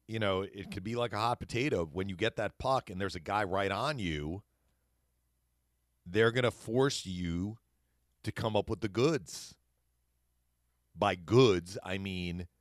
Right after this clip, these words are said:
what are you doing with the puck that's gonna be productive for your team? Because if you're not making that decision, we're on you. And we're disrupting the play, and we're getting it down the ice. And now you have to go two hundred feet.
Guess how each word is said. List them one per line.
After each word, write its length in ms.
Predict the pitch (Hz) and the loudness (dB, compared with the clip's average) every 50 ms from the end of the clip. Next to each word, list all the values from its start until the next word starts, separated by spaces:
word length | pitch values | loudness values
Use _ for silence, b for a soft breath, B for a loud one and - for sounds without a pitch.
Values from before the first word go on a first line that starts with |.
| _ _ _ _ _ _ _ _ - | _ _ _ _ _ _ _ _ -8
what 240 | 90 92 110 123 117 | -2 2 2 2 2
are 20 | |
you 120 | 110 110 | 0 -4
doing 340 | 104 90 110 117 120 110 104 | -4 -4 -2 -2 -2 -2 -2
with 140 | 101 98 - | -2 -4 -4
the 60 | - | -8
puck 340 | - - - 123 113 104 - _ | -10 -6 -2 0 0 0 -2 _
that's 200 | - 92 80 - | -10 -10 -10 -8
gonna 180 | - 110 101 98 | -8 -6 -6 -6
be 140 | 87 95 87 | -6 -8 -8
productive 500 | - - 82 85 95 92 - - 82 - | -8 -6 -4 -2 -2 -2 -2 -6 -8 -8
for 120 | - 87 | -8 -10
your 140 | 78 76 76 | -10 -10 -10
team? 400 | - - 123 123 92 78 69 71 | -10 -8 -8 -8 -8 -8 -10 -10
Because 300 | 71 87 80 104 98 87 | -12 -10 -8 -8 -6 -6
if 120 | 92 82 80 | -6 -8 -6
you're 100 | 87 92 | -6 -4
not 260 | 104 104 107 110 98 | -2 -2 -2 -2 -2
making 300 | 101 107 104 - 101 98 | -4 -4 -4 -6 -8 -6
that 180 | 98 98 95 | -6 -6 -6
decision, 540 | - 87 - - 98 95 95 117 123 127 127 - _ _ _ _ _ _ _ _ _ - | -8 -10 -6 -4 -2 -2 -2 -2 -4 -4 -6 -10 _ _ _ _ _ _ _ _ _ -20
we're 340 | 87 92 98 113 120 113 104 | -12 -4 -2 0 2 2 2
on 220 | 104 101 101 90 | 2 0 -2 -2
you. 200 | 82 71 65 62 - _ _ _ _ _ _ _ _ _ _ _ _ _ _ _ - | -4 -8 -10 -10 -14 _ _ _ _ _ _ _ _ _ _ _ _ _ _ _ -8
And 180 | 101 101 98 95 | -6 -4 -2 0
we're 100 | 107 107 | -2 -2
disrupting 540 | 95 101 95 - 110 98 95 - 101 92 | -2 -2 -4 -2 -2 -2 -2 -4 -6 -8
the 60 | 87 78 | -8 -8
play, 260 | - - 95 95 92 | -6 -4 -2 -2 -2
and 100 | 90 82 | -2 -4
we're 100 | 80 80 | -4 -4
getting 240 | 82 92 85 85 80 | -4 -4 -4 -4 -6
it 100 | 78 69 | -8 -10
down 200 | 82 73 71 71 | -10 -10 -10 -10
the 140 | 73 69 | -10 -12
ice. 460 | 64 60 58 - - - - - - _ _ _ _ _ _ _ _ _ _ _ _ _ _ _ _ _ _ _ _ _ _ _ _ _ _ _ _ _ _ _ _ _ _ | -12 -14 -14 -14 -14 -14 -14 -16 -18 _ _ _ _ _ _ _ _ _ _ _ _ _ _ _ _ _ _ _ _ _ _ _ _ _ _ _ _ _ _ _ _ _ _
And 100 | - 87 | -6 -4
now 100 | 90 87 | -2 -2
you 140 | 85 82 82 | 0 0 0
have 140 | 82 80 - | -2 -4 -6
to 80 | 78 | -6
go 160 | 80 80 78 76 | -4 -4 -4 -4
two 220 | - - 87 80 | -4 -6 -6 -6
hundred 260 | 73 69 64 67 - | -6 -6 -8 -12 -14
feet. 240 | - - 64 53 - | -14 -16 -16 -16 -18